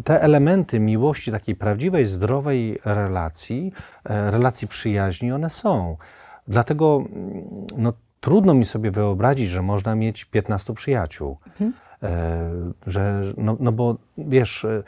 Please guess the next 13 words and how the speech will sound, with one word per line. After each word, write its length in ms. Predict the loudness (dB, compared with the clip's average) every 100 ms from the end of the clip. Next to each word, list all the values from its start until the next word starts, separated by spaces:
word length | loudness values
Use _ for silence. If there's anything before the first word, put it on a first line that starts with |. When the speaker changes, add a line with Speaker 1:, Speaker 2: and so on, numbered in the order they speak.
| -12 _
Speaker 1:
przyjaźń, 600 | -6 0 2 2 0 -6
e, 40 | -4 -2 -2 -2
to 100 | 0
jest 260 | 0 -2 -4
taka 320 | -4 -2 0
relacja 560 | 0 -2 -4 -4 -4 -2
wzajemna, 640 | -2 0 2 2 0 -4
więc 220 | -6 -4
ja 100 | -2
muszę 200 | -2 0
mieć 240 | -2 -4 -2
czas 320 | 0 0 -2
na, 200 | -4